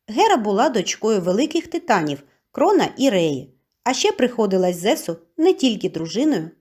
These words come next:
але й рідною сестрою. В стародавній Греції Гера вважалась богинею шлюбу та сім'ї. Вона була покровителькою всіх жінок та материнства, прикладом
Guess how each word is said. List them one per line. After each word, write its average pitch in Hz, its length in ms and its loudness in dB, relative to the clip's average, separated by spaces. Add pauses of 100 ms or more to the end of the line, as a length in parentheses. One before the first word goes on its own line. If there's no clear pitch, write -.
але 202 240 0
й 160 140 0
рідною 277 380 0
сестрою. 156 640 -8 (680)
В - 80 -14
стародавній 208 720 2
Греції 180 640 -2 (220)
Гера 392 300 2
вважалась 233 600 0
богинею 185 500 0
шлюбу 277 420 -2
та 180 240 -2
сім'ї. 208 580 -2 (360)
Вона 320 320 2
була 202 340 0
покровителькою 196 840 -2
всіх 170 340 -6
жінок 156 520 -4
та 202 160 0
материнства, 160 840 -4 (360)
прикладом 233 640 0